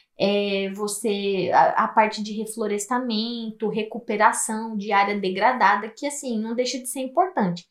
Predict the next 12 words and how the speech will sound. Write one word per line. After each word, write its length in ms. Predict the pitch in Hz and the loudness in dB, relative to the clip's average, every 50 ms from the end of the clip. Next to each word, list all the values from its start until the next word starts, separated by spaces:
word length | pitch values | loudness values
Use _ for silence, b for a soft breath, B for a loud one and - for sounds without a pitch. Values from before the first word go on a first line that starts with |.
| b b b b b b b _ _ - | b b b b b b b _ _ 0
Porque 580 | 254 247 240 240 - 240 233 226 220 220 220 220 | 2 2 2 2 0 2 2 2 2 0 -4 -6
você 360 | 220 214 - - 240 233 226 | -6 -4 0 0 0 0 0
vê, 200 | 220 214 220 220 | 0 0 -2 0
por 160 | 220 262 254 | 0 -2 0
exemplo, 440 | 262 254 226 208 208 208 190 170 - - 202 - - | 2 2 0 0 -2 -4 -8 -8 -10 -12 -14 -6 -2
tem 220 | 247 220 233 233 | 0 0 2 2
biomas 480 | 220 262 254 226 214 220 240 277 269 - | 0 0 2 2 2 2 0 -2 -4 -6
que 240 | - 285 269 - - | -8 -8 -10 -6 -4
praticamente 680 | 269 247 247 240 - - 262 247 226 226 240 233 247 247 | -4 -4 -4 -4 -6 -6 -4 -4 -4 -4 -4 -6 -6 -4
já 180 | 262 262 262 | -4 -4 -2
tá 460 | - - 262 254 254 247 240 233 233 | 2 2 4 6 6 6 6 6 6
desaparecendo, 880 | 233 220 240 247 240 240 - 233 262 285 277 - - 233 233 247 262 277 | 4 4 2 2 4 4 4 2 2 2 -2 -4 -4 -4 -4 -4 -6 -8